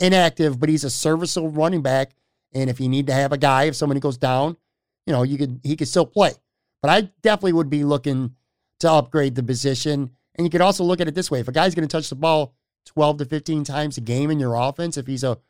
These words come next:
a one A or a one B running back, that's a hundred seventy, hundred eighty touches a year.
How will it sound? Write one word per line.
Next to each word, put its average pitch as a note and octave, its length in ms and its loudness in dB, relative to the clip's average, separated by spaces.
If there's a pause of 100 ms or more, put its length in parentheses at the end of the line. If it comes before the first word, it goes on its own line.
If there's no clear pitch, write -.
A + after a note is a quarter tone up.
(160)
a A2+ 60 -6
one B2+ 260 0
A D#3 120 2
or D3 100 2
a A#2+ 40 0
one C#3 240 -2
B D3 140 0
running C#3 300 -2
back, D#3+ 260 0
that's C#3 180 -6
a C3 180 -4 (420)
hundred D#3 300 0
seventy, E3 420 0
hundred D#3+ 340 0
eighty D#3 240 -2
touches D3 440 -8
a D3+ 40 -4
year. C#3 460 -4